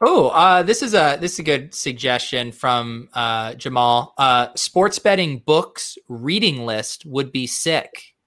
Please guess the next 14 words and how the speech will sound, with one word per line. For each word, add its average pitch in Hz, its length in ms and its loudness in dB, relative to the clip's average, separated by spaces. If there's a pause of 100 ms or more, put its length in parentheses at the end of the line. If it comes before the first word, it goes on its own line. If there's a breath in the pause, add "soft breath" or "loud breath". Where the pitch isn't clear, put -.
(140)
Uh, 117 720 0 (680)
I 151 80 0
know 185 120 2
we've 202 220 0
both 165 240 0
mentioned 147 460 0
The 123 80 0
Logic 127 400 2
of 123 100 -12
Sports 131 340 -4
Betting 131 280 -2
by 123 160 0
Ed 123 260 -4
Miller. 127 420 0